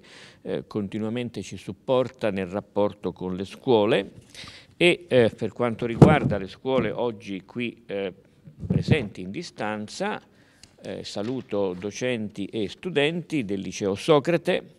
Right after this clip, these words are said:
del Liceo Giordano Bruno, dell'Istituto Tecnico Industriale Statale Armellini, il Liceo Niccolò Machiavelli, tutti di Roma,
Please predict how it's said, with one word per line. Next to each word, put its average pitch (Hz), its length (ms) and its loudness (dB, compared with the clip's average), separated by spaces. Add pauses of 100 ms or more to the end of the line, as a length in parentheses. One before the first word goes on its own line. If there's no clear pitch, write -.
(540)
del 110 140 0
Liceo 104 480 2
Giordano 101 480 0
Bruno, 139 560 2
dell'Istituto 107 760 -2
Tecnico 110 500 0
Industriale 107 720 0
Statale 107 580 -2
Armellini, 117 800 -4 (640)
il 117 160 0
Liceo 113 600 4
Niccolò 113 400 2
Machiavelli, 151 800 2
tutti 147 520 0
di 131 260 0
Roma, 117 500 4